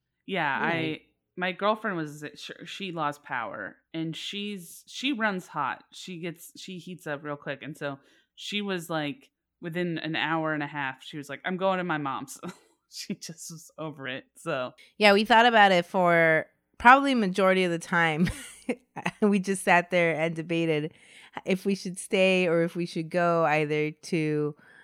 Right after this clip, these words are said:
Speaker 2: uh, one of our mom's place or to a hotel. And then, like, everything came with its own set of problems. And so eventually
Speaker 1: Yeah.
Speaker 2: we were like,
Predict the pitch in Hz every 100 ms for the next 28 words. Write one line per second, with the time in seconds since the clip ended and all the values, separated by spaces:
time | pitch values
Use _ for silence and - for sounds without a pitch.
0 | _ - 160 143 151 170 143 147 175 208
1 | 202 - 190 180 175 - - - 165 151
2 | 147 143 131 - - 151 135 139 135 -
3 | 175 170 165 160 - _ _ _ _ _
4 | - 180 170 165 160 - _ _ 185 -
5 | - 220 240 233 - 196 185 175 160 170
6 | 160 160 - 175 160 139 - 135 147 180
7 | 208 220 - 175 165 185 165 160 165 139
8 | 180 165 160 160